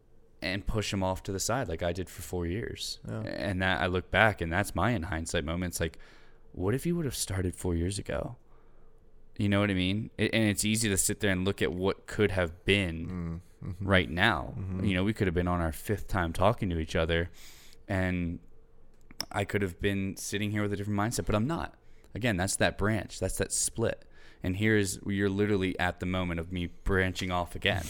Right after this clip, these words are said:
Speaker 2: <laughs> Yeah.
Speaker 1: where I've now actually done the thing that I feared so much.
Speaker 2: Yeah.
Speaker 1: And I'll be able to look back, and this is the success point. This is that point of just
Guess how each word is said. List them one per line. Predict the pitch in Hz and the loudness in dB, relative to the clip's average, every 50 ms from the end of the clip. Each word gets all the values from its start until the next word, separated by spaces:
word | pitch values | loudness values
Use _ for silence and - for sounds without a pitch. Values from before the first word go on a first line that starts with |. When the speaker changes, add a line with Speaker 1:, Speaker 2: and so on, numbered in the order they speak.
| 95 92 | -4 -2
Speaker 2:
<laughs> | 90 101 123 | 0 2 2
Yeah. | 113 107 117 98 | 4 4 4 4
Speaker 1:
where | 98 90 | 6 6
I've | 87 82 90 | 6 4 4
now | 95 98 98 101 98 98 98 - - | 4 4 6 6 6 4 2 0 0
actually | - 92 92 - - - 92 87 | 0 0 0 -2 -4 -6 -6 -6
done | 82 - - 214 101 101 101 95 | -6 -2 2 4 4 4 4 2
the | 87 | 0
thing | - - 90 87 87 | -2 -4 -4 -2 -2
that | 85 82 | -2 -2
I | 82 80 | -2 -4
feared | - - - - 95 87 82 - | -4 -6 -6 -4 -2 -2 -2 -2
so | - - - - 98 87 | -2 -2 0 0 0 0
much. | 85 87 87 - - - - - - - | 0 -2 -2 -2 -4 -8 -12 -12 -10 -6
Speaker 2:
Yeah. | 98 98 92 90 - - - - - - - - - - - - - 95 | -4 -4 -4 -6 -8 -12 -20 -20 -20 -20 -20 -20 -20 -20 -18 -12 -8 -4
Speaker 1:
And | 92 92 87 85 82 82 - - - - | -4 -4 -2 -4 -4 -6 -8 -8 -4 0
I'll | 98 98 98 | 2 2 2
be | 92 101 95 98 101 | 2 2 2 4 4
able | 101 90 95 - | 2 2 0 -4
to | - 90 | -4 -4
look | 87 87 - - | -4 -4 -2 0
back, | - 87 85 82 82 - - - | 2 2 4 2 0 -4 -10 -8
and | - 85 85 82 80 - | -8 -6 -6 -6 -6 -2
this | 98 92 - - 98 | -2 0 0 0 -4
is | 90 87 | -4 -4
the | - - - | -6 -6 -6
success | - - 85 - - 87 87 - | -6 -6 -6 -4 -2 -2 -2 -2
point. | - - 85 78 80 - | -4 -6 -8 -8 -8 -6
This | 90 90 98 | -6 -4 -4
is | 90 85 | -4 -2
that | 90 85 85 - - | -2 -2 -2 -2 -4
point | - 95 90 87 - - | -4 -4 -4 -4 -4 -2
of | 87 85 85 - - - - - - - - - - - - - - 92 | -2 -2 -2 -4 -8 -12 -18 -20 -20 -20 -20 -20 -20 -20 -20 -18 -14 -8
just | - 104 95 - - - | -4 -4 -2 -2 -4 -6